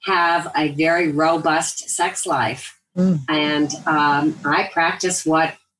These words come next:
Speaker 1: I preach. We practice
Speaker 2: Yeah.
Speaker 1: what I preach.
Speaker 2: <laughs>
Speaker 1: And it, it makes our marriage so much better.
Speaker 2: Mm.
Speaker 1: You know, couples, um, especially women, uh,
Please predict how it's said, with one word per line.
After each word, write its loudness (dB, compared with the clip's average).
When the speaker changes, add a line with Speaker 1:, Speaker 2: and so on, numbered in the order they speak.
Speaker 1:
I 0
preach. -2
We 2
practice -4
Speaker 2:
Yeah. -2
Speaker 1:
what 2
I 0
preach. 2
Speaker 2:
<laughs> -4
Speaker 1:
And 2
it, 0
it 2
makes 0
our 2
marriage 0
so -2
much -2
better. 0
Speaker 2:
Mm. 2
Speaker 1:
You 4
know, 2
couples, -2
um, 0
especially 0
women, 0
uh, -2